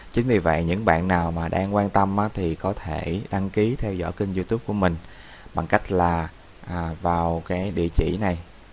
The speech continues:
youtube chấm com xuyệt B H D Designer, hoặc là các bạn tìm kiếm tên của mình trên, à,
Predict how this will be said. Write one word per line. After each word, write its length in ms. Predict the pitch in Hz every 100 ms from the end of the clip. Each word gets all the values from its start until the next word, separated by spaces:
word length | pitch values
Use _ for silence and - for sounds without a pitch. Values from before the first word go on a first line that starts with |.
| -
youtube 200 | 92 107
chấm 160 | 107 113
com 280 | 110 101 104
xuyệt 220 | 98 85
B 80 | 98
H 120 | 98 101
D 40 | - 98 95
Designer, 600 | 90 85 90 95 98 101 - - - - - -
hoặc 140 | 90
là 380 | 90 87 87 85 87 -
các 100 | -
bạn 260 | 98 78 80
tìm 240 | 87 82
kiếm 380 | 76 95 98 120 139
tên 200 | 104 98
của 80 | 98
mình 240 | 104 85
trên, 420 | 82 95 92 92
à, 340 | 92 92 90